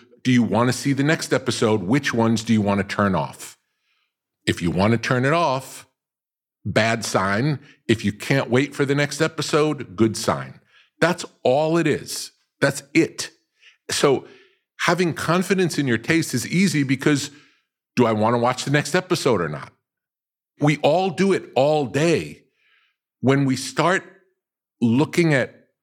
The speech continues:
what happens after that, it clouds the picture. And what happens after that is not important, and it's not part of the creative process. That's something else. That's marketing,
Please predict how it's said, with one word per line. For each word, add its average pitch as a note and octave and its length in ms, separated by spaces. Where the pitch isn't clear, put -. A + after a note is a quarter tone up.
what A2+ 340
happens C#3+ 520
after E3 460
that, C#3+ 480
it - 280
clouds C#3 640
the B2+ 80
picture. - 600
And C#3+ 220
what D3 140
happens E3+ 360
after F3+ 280
that C3+ 280
is C#3 220
not C#3+ 460
important, D#3 760
and C3+ 100
it's C#3 200
not C#3+ 360
part D#3+ 280
of A#2+ 100
the A#2 80
creative A2 420
process. C#3+ 720
That's D3 220
something C#3 400
else. - 480
That's C3+ 200
marketing, A#2+ 800